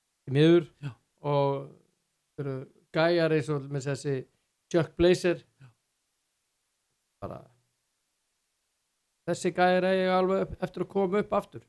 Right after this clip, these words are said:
Speaker 2: Já, já. Og maður sá líka eins og, eh, kom fram í þessari mynd, sko, að, að þegar þeir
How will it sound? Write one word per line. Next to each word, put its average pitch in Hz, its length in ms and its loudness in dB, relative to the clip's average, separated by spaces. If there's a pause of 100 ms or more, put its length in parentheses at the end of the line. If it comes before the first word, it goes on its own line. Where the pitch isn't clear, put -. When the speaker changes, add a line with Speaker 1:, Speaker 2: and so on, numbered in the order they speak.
Speaker 2:
Já, 113 200 -2 (200)
já. 110 80 -2 (220)
Og 127 140 -4
maður 135 160 2
sá 143 120 4
líka 147 360 4
eins 131 140 0
og, 127 280 -4
eh, 131 400 -12 (200)
kom 147 180 2
fram 143 280 2
í 147 80 2
þessari 143 240 -2
mynd, 147 280 0
sko, - 240 -4
að, 113 180 0 (420)
að 107 100 -6
þegar 120 280 -2
þeir 131 160 -4